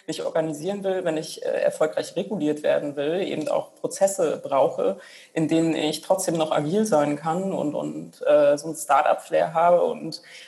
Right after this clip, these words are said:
ähm, dennoch auch einer Aufsicht gegenüber, äh, mit breiter Brust auftreten kann. Da sind sehr, sehr viele auch menschliche Konflikte, die ich überwinden muss.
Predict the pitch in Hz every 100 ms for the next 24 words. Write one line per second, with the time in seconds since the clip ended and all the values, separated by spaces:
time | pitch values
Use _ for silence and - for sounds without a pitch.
0 | - 151 156 156 156 151 151 156 156 160
1 | - 151 - - - 160 - - 151 147
2 | 147 175 165 151 - 143 147 - 147 143
3 | - 147 - - 147 - 147 143 - 151
4 | 170 165 151 165 180 180 156 151 147 -
5 | - 151 143 214 - 180 180 156 151 -
6 | 190 196 190 190 180 180 180 190 185 185
7 | 196 -